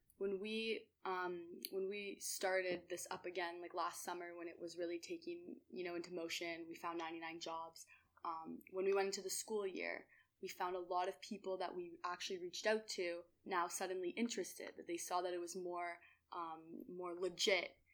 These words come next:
and more, more of a, more of a thing because our school a-, actually supported us now. So that kind of definitely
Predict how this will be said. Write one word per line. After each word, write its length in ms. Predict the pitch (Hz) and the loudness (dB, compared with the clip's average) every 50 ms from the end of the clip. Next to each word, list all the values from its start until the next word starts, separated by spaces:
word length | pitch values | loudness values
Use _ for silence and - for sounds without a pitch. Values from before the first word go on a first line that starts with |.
| _ _ - - | _ _ -8 -4
and 160 | 180 175 180 180 | -2 -2 0 0
more, 300 | 180 175 180 180 175 170 | 0 2 2 2 2 0
more 240 | 185 185 185 180 | 0 0 0 0
of 100 | 180 170 | 0 -2
a, 220 | 180 175 170 165 - | -2 -2 -2 0 -2
more 120 | 175 180 180 | -2 -2 0
of 80 | 170 | -2
a 180 | 180 180 - - | -2 -4 0 2
thing 220 | 208 196 185 175 170 | 4 4 4 2 -2
because 220 | 170 - 180 165 | -4 -6 -4 -4
our 80 | 165 165 | -2 -2
school 500 | - - - - - 208 185 175 170 - | -2 -2 -2 0 2 2 2 2 2 0
a-, 200 | 180 170 - - | 0 0 0 -2
actually 280 | 175 170 - - 185 175 | -4 -4 -4 -4 -4 -4
supported 400 | - - - - 175 170 160 - | -6 -6 -4 -2 -2 -2 -2 -4
us 160 | - - - - | -6 -6 -4 -2
now. 180 | 202 - - - | 0 0 0 -2
So 300 | - - - 208 185 180 180 - - - - - - - - _ - | -2 2 4 4 4 4 2 -4 -8 -12 -12 -14 -14 -16 -14 _ 4
that 220 | 208 196 208 226 | 6 6 6 6
kind 240 | - - 226 220 220 | 4 4 4 6 6
of 260 | 214 214 208 208 - - - - - _ _ - | 6 4 4 2 -4 -10 -14 -20 -20 _ _ 6
definitely 500 | 240 254 269 294 262 214 196 180 190 | 8 8 8 8 8 8 8 8 6